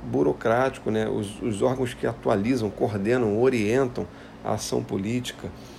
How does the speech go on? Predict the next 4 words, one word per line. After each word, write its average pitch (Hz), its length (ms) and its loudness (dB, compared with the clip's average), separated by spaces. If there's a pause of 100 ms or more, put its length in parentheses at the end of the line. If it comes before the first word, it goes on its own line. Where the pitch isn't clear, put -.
(240)
né? 117 220 2 (440)
Então, 185 460 8 (500)
os 156 180 4
governantes, 147 1120 4